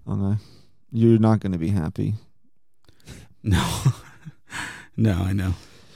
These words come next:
Speaker 1: You don't even know me like other people
Speaker 2: You're
Speaker 1: know me.
Speaker 2: miserable now without kids. I can't imagine you when you have 'em.
Speaker 1: Chris is like, "Oh, I'm gonna tell stories about you." You don't even know stories to tell. You're like, you came in after all the stories.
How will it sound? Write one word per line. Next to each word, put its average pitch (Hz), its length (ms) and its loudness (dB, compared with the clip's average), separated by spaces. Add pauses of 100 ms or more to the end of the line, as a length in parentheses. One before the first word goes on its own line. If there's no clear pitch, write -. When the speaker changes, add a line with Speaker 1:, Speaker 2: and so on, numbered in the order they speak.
(100)
Speaker 1:
You 147 140 8
don't 254 160 6
even 147 300 4
know 123 200 6
me 104 260 2
like 95 280 2
other 107 220 4
people 101 260 2
Speaker 2:
You're 135 140 6
Speaker 1:
know 135 60 6
me. 120 80 6
Speaker 2:
miserable 117 440 4
now 107 180 2
without 104 360 0
kids. 92 280 -4
I 95 80 -2
can't 107 200 2
imagine 101 420 2
you 98 140 0
when 101 120 -2
you 98 100 0
have 98 260 -2
'em. 95 200 -4
Speaker 1:
Chris 135 220 4
is 123 80 2
like, 113 140 6
"Oh, 117 100 6
I'm 127 100 4
gonna 110 140 6
tell 107 220 2
stories 110 360 2
about 90 280 -2
you." 98 100 0
You 117 160 4
don't 175 160 6
even 113 220 0
know 101 180 2
stories 90 460 -4
to - 80 -20
tell. 90 320 -2
You're 107 100 0
like, 107 140 -2
you 123 100 4
came 139 260 0
in 107 120 0
after 101 440 -6
all 87 140 -2
the 92 80 -8
stories. 101 640 -6